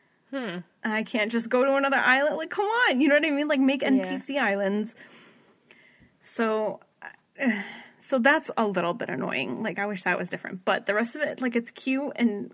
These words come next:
Speaker 2: kind of dumb, but kind of fun. It's, I don't know how to describe, it's just, it's a time suck. It's a total time suck.
Speaker 1: <laughs>
Speaker 2: But, I mean, you know, sometimes you need those things.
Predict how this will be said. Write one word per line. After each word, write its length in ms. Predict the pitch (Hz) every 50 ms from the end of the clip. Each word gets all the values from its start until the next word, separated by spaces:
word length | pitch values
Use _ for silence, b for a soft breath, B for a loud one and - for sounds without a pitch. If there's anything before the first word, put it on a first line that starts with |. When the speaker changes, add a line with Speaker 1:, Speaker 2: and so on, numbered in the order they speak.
| _ _
Speaker 2:
kind 300 | - - - - 277 262
of 160 | 269 254 233 233
dumb, 280 | 226 190 208 247 262
but 140 | 240 226 220
kind 280 | - - 254 233 220 220
of 220 | 226 233 202 - - - - _ _ _ _ _ _ _ _ _ _ _ _ - -
fun. 580 | - - - 233 214 208 220 269 320 330 330 - -
It's, 200 | 233 233 - - - -
I 100 | 240 254
don't 100 | 247 240
know 60 | 226
how 100 | 214 214
to 80 | 208
describe, 300 | 196 185 - - - - -
it's 120 | 233 -
just, 140 | - 285 - - -
it's 140 | 285 240
a 60 | 294 277
time 220 | - 320 330 294
suck. 240 | - - 165 165 - -
It's 120 | 233 -
a 40 | 214
total 240 | - - 240 262 285
time 240 | 277 - 214 208 208
suck. 300 | - - 190 233 247 - -
Speaker 1:
<laughs> 300 | - - 302 - - 220
Speaker 2:
But, 380 | 240 226 220 190 190 185 - - - _ _ -
I 140 | 202 208 202
mean, 420 | 208 202 208 202 202 202 202 240 -
you 100 | 190 196
know, 100 | 190 185
sometimes 380 | 185 - 196 185 226 214 233 233
you 60 | 247
need 120 | 294 320
those 200 | - 185 185 185
things. 280 | - 196 190 202 185